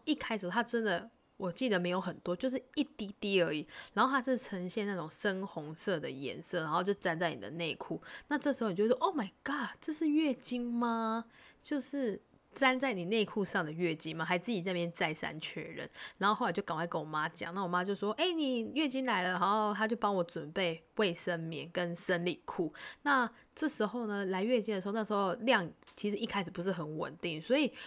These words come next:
我那时候呢，觉得垫卫生棉这件事情非常的讨厌，因为太热了，只要是夏天要垫卫生棉，我就觉得说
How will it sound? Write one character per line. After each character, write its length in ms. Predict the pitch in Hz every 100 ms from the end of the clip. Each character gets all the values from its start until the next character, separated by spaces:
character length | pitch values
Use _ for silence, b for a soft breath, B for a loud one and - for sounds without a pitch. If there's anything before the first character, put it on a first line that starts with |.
| B
我 220 | - 185 185
那 180 | 294
时 180 | 285 -
候 280 | 208 262 226
呢， 360 | 208 196 190 202
觉 100 | -
得 160 | 233 233
垫 320 | - 285 233
卫 120 | 247 226
生 140 | 202
棉 140 | 190
这 120 | 170 185
件 160 | 185
事 160 | 170 196
情 200 | 170 151
非 340 | - 214 208
常 180 | 208 160
的 80 | 160
讨 280 | - - -
厌， 140 | 175 185
因 60 |
为 80 | 226 220
太 340 | - - 202
热 400 | 190 180 208 170
了， 100 | 110
只 160 | 165 220
要 100 | 254
是 100 | 262
夏 240 | - 269
天 120 | 220 220
要 100 | 220
垫 180 | 226
卫 140 | 208 202
生 100 | 185
棉， 100 | 170
我 60 |
就 80 | 190
觉 80 | 233
得 60 | 196
说 180 | 196